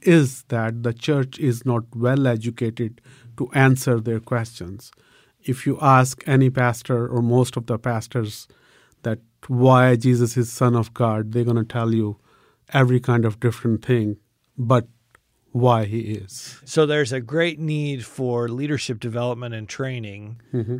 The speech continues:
Speaker 2: within the church in Pakistan.
Speaker 1: Yep.
Speaker 2: How can we meet that need, or, or how are you helping to meet that need, uh, through your ministry?
Speaker 1: So Bible is the key.
Speaker 2: Mm-hmm.
Speaker 1: We make audio version of the Bible.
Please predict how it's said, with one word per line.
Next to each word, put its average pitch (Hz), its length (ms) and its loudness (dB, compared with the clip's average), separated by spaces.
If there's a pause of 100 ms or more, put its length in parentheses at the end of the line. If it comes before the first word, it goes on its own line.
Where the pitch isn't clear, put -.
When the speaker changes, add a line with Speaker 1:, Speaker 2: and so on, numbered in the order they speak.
(100)
Speaker 2:
within 127 440 -2
the 120 100 -6
church 113 320 -8
in 113 80 -10
Pakistan. 110 800 -12 (200)
Speaker 1:
Yep. 120 220 -2 (120)
Speaker 2:
How 147 300 0
can 147 260 -4
we 131 120 -4
meet 123 280 -6
that 113 200 -8
need, 117 240 -16
or, 131 220 -6
or 120 220 -6
how 135 340 -2
are 120 240 -2
you 123 300 -6
helping 131 400 -2
to 117 100 -10
meet 110 240 -12
that 117 200 -10
need, 117 420 -14 (380)
uh, 113 260 -6
through 123 640 -4 (160)
your 127 220 -2
ministry? 117 580 -12 (160)
Speaker 1:
So - 240 -4
Bible 131 460 6
is 127 240 4
the 120 100 2
key. 156 480 -2
Speaker 2:
Mm-hmm. 117 300 -10 (140)
Speaker 1:
We 135 380 4 (180)
make 127 540 4 (100)
audio 151 440 8
version 123 480 4
of 117 160 -4
the 117 100 -2
Bible. 110 540 -2